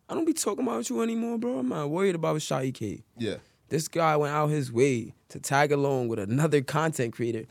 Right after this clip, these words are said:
Speaker 1: to make a diss song about me and put a
Speaker 2: You
Speaker 1: poster
Speaker 2: called him a
Speaker 1: board.
Speaker 2: content creator?
Speaker 1: He's a content creator. This
Speaker 2: <laughs> God
Speaker 1: guy's
Speaker 2: damn.
Speaker 1: not an artist. He's not an
Speaker 2: <laughs>
Speaker 1: artist. He's outside on Miami and spring break doing videos.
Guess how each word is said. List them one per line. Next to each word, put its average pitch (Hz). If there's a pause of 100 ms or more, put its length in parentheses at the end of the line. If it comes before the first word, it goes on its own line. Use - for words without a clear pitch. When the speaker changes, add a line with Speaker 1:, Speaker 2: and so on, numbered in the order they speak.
(200)
Speaker 1:
to 127
make 151
a 139
diss 160
song 135
about 120
me 123
and 117
put 139
a -
Speaker 2:
You -
Speaker 1:
poster 139
Speaker 2:
called 139
him 147
a -
Speaker 1:
board. 143
Speaker 2:
content 233
creator? 480 (160)
Speaker 1:
He's 160
a 170
content 190
creator. 165
This 175
Speaker 2:
<laughs> -
God 226
Speaker 1:
guy's 202
Speaker 2:
damn. 160
Speaker 1:
not 147
an 131
artist. 139
He's 226
not 247
an 349
Speaker 2:
<laughs> -
Speaker 1:
artist. 370
He's 277
outside 220
on 208
Miami 214
and 196
spring 220
break 214
doing 202
videos. 165